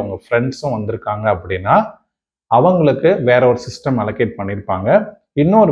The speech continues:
விஷயம், ரெண்டு பேருக்கும் ஒரே விதமான கொஸ்டின்ஸ் வரணுங்கிற அவசியம் கிடையாது. உங்களுக்கு ஒரு வெர்ஷன் கேட்கலாம், அவங்களுக்கு ஒரு வெர்ஷன் கேட்கலாம், சரிங்களா? அதனால நீங்க கொஸ்டின் டிஸ்கஷன்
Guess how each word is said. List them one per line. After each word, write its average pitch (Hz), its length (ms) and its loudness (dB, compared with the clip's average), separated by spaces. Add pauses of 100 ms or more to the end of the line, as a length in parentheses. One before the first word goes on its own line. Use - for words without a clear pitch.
விஷயம், 175 280 -4 (240)
ரெண்டு 165 320 4
பேருக்கும் 139 440 0 (160)
ஒரே 127 180 2 (100)
விதமான 123 360 0 (120)
கொஸ்டின்ஸ் 117 640 -4
வரணுங்கிற 107 500 -4
அவசியம் 104 480 -6
கிடையாது. 120 460 2 (460)
உங்களுக்கு 147 480 2
ஒரு 113 160 2
வெர்ஷன் 113 480 -4
கேட்கலாம், 110 400 -2 (200)
அவங்களுக்கு 120 440 -2
ஒரு 98 160 -6
வெர்ஷன் 101 440 -4
கேட்கலாம், 92 500 -2 (240)
சரிங்களா? 104 360 0 (520)
அதனால 120 420 0 (440)
நீங்க 113 220 -4
கொஸ்டின் 120 420 -2
டிஸ்கஷன் 143 460 -2